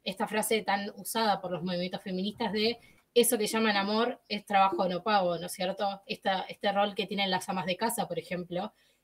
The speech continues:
que no se entiende que lo que hacen es un trabajo, que lo hemos hablado en algún episodio de la primera temporada también, y que se lo toma como la obligación de la mujer y no como algo que le lleva tiempo de su vida, le lleva energía de su vida y que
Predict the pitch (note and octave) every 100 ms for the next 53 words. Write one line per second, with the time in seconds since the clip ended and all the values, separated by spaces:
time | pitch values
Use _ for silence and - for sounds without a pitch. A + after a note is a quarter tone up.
0 | _ G3+ G3 A3+ A3 G3+ B3 A3 F#3 F3
1 | E3+ F#3 F#3+ - F#3 F3+ - F3 F3+ F3
2 | F3 F3 F3+ G3+ G#3+ - E3+ F#3 F#3 F3
3 | F3 G3+ F#3+ F3+ F3 F3+ F#3 - E3+ F3
4 | - F#3+ F#3 F3 E3+ E3+ F3 F3 F3 F3
5 | G3 F#3+ F3+ E3 F3 F3 A3 - _ _
6 | A3 A3 A3+ G#3 G3 A3+ A#3 A3 G3 F#3
7 | F#3 F#3 F#3 F#3 - A3+ A3 G#3+ G3 G3+
8 | G3+ A#3 A#3 B3+ F#3+ G3 G#3 A3 F#3 F#3+
9 | A3 G#3 G3 G3+ G#3 - G3 G3+ G3 G3
10 | G#3 G#3 F#3 E3+ - F3+ F#3 F#3+ F3+ -
11 | F3+ F3 E3 - A3 A3 F#3+ F#3+ E3 F3+
12 | G3 A3 G#3+ - A3+ A#3+